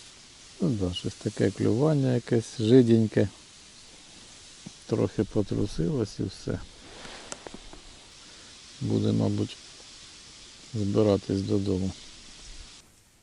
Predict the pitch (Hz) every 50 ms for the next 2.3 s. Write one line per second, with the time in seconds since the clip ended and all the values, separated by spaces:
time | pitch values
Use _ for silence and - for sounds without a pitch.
0 | _ _ _ _ _ _ - - - - - - - - - - - - - _
1 | _ _ _ _ - - - 101 - - 127 127 127 123 120 113 - 139 147 135
2 | 113 107 98 87 - -